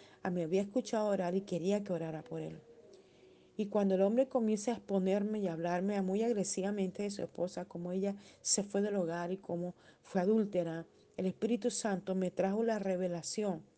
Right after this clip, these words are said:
Cuando de-, se dice que ya no son dos, sino uno, y el Espíritu de Dios me explica que nosotros creíamos que éramos dos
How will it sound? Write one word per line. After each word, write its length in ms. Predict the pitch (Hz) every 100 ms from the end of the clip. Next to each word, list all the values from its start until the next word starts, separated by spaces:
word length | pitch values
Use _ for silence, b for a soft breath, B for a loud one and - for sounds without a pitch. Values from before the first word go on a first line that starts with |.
| b b b b b b _
Cuando 440 | - 185 180 185 180
de-, 180 | 202
se 160 | 202 185
dice 320 | 214 208 254
que 140 | 247 202
ya 100 | 185
no 140 | 208
son 300 | 202 220 208
dos, 200 | 214 220
sino 300 | - 202 185
uno, 360 | 190 196 180 180
y 80 | 185
el 80 | 170
Espíritu 400 | - 202 240 247
de 100 | 208
Dios 180 | 214
me 120 | 214 208
explica 580 | 208 190 208 - 165 B B B B -
que 120 | 202
nosotros 500 | 190 - 226 240 240
creíamos 560 | - 247 233 190 185 185
que 120 | 190
éramos 340 | 196 208 196
dos 400 | 196 202 240 -